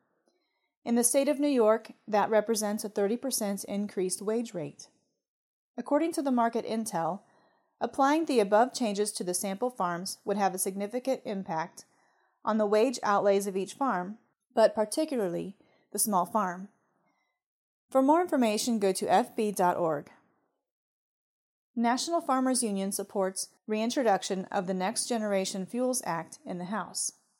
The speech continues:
Adapted from a release by Ross Hedervig, National Farmers Union. On March thirtieth, Representative Marionette Miller Meeks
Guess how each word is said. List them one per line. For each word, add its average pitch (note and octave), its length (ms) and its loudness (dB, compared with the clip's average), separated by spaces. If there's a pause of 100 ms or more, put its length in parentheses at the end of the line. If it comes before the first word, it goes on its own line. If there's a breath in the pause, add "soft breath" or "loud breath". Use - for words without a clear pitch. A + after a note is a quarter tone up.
(160)
Adapted A3+ 440 2
from B3+ 160 2
a B3+ 60 2
release A3 360 2
by G3 160 6
Ross F#3+ 380 2
Hedervig, F3+ 500 0 (180)
National F#3+ 440 -2
Farmers F3 360 -6
Union. F#3 440 -6 (760)
On G#3+ 160 2
March C4 280 4
thirtieth, A#3+ 420 2 (120)
Representative A#3 680 4
Marionette G3+ 640 0
Miller A3 380 2
Meeks F#3+ 460 -4